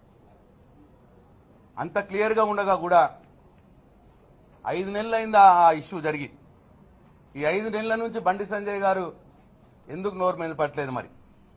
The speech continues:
కవిత గారికి బెయిల్ రాగానే ఐదు నిమిషాల్లోనే ఎందుకు మాట్లాడుతున్నాడు?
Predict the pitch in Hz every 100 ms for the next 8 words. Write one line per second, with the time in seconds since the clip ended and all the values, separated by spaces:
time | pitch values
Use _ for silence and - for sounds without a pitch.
0 | _ _ _ - _ _ - _ _ _
1 | _ _ _ _ _ _ _ - 151 190
2 | 226 226 226 160 160 220 226 226 226 185
3 | 220 247 240 226 247 247 247 233 220 226
4 | 220 185 - _ _ _ _ _ _ _
5 | _ - - - 143 165 180 165 170 147